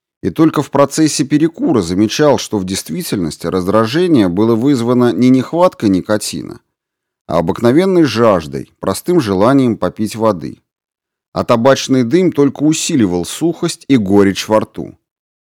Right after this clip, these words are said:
Безусловно, начатую сигарету я докуривал, а затем устремлялся к удовлетворению истинной потребности. Шаблонное мышление «дискомфорт,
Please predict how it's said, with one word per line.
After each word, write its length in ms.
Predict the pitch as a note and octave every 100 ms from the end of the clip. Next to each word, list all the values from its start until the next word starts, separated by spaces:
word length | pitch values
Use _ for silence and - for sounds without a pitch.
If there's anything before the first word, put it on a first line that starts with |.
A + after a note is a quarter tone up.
| _ _ -
Безусловно, 760 | F2+ A#2 C#3 - F3+ F#3 A#2+ G#2
начатую 520 | C3 - A#2 A2+ G#2+
сигарету 580 | - G#2 A#2+ E3 - G#2
я 160 | C3+
докуривал, 760 | C#3+ A3 - G2 F#2+ F2+ E2 - _ _ _ -
а 80 |
затем 340 | F2+ G#2 F#3+ G3
устремлялся 720 | F3+ B2 G2 G#2+ E3 - -
к 80 | G2+
удовлетворению 840 | F2+ F2+ E2 E2+ F2 C#3 D3 D3
истинной 600 | - - A#2+ - D2+ D2+
потребности. 760 | - E2+ C#2 B1+ G1+ G1+ - _ _ _ _ _ _ _ _ _ _ _ _
Шаблонное 720 | - G#2+ F#2+ D#3 F#3+ F3 E3
мышление 760 | D#3 D#3 - E3 E3 A#2 F2+ D#2
«дискомфорт, 880 | F#2 A2+ - C3+ C3+ - A#2+ G2 -